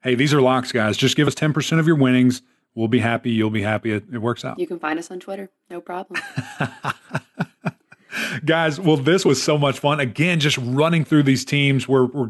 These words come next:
Speaker 1: trying to give you, we're not trying, we will give you guys a, a full breakdown of every single team in this conference. It's pretty much gonna run through the month of August, get you excited and jacked up for each and every game, each and every team.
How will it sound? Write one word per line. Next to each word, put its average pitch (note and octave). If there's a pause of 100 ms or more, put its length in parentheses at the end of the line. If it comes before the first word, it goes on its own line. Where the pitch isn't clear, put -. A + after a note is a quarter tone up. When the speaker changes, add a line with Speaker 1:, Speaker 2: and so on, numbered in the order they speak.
(140)
Speaker 1:
trying G3
to E3
give C#3+
you, C3
we're C3
not A#2
trying, G#2+
we C#3
will A2 (460)
give C3+
you C3+
guys A#2+
a, B2+ (200)
a B2
full D3+
breakdown C3
of G#2+ (140)
every D#3
single D3
team C#3
in C3
this B2
conference. B2
It's B2
pretty D#3
much D3
gonna C3+
run C3 (320)
through D#3
the F#3+
month F3+
of D#3
August, C3
get C#3+
you C3+
excited C#3 (280)
and C3
jacked C#3
up C3+
for B2+
each D3
and C3
every B2+
game, B2
each B2+
and B2
every A#2+
team. C3